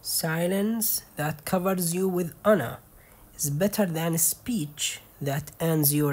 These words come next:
regret. هسه إن شاء الله نكمل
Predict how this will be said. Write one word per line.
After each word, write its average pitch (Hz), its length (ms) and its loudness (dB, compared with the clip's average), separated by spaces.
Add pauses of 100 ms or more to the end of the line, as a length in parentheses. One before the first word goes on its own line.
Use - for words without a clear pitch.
regret. 147 600 -2 (1700)
هسه 180 180 2
إن 170 60 2
شاء 175 180 2
الله 143 160 2
نكمل 196 460 2